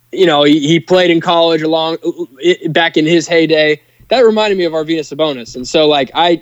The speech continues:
I gravitated towards a guy like that. And then the other guy that I,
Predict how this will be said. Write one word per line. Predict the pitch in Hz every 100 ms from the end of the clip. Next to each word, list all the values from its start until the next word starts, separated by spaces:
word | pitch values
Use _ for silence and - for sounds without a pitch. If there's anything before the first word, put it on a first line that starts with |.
| -
I | 147
gravitated | 147 170 185 175 180 151
towards | 170 156 147
a |
guy | 143 147
like | 143 127
that. | 143 147 139 _ _ _ _ _
And | 143 156
then | 165
the | 180
other | 226
guy | 180 160 160
that | 151
I, | 143 135